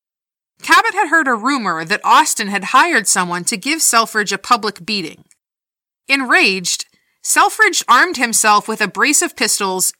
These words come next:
and stormed out onto State Street. In an area called the Public Exchange,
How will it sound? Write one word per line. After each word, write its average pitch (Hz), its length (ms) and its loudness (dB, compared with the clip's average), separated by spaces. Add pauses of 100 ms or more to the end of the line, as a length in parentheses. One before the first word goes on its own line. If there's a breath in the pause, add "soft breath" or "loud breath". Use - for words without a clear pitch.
and 233 160 -8
stormed 285 460 0
out 208 180 4
onto 196 220 -2
State 190 260 -2
Street. - 320 -10 (1160)
In 277 100 -2
an 311 100 0
area 415 440 2
called 277 260 2
the 214 80 -4
Public 262 400 -2
Exchange, 170 720 -4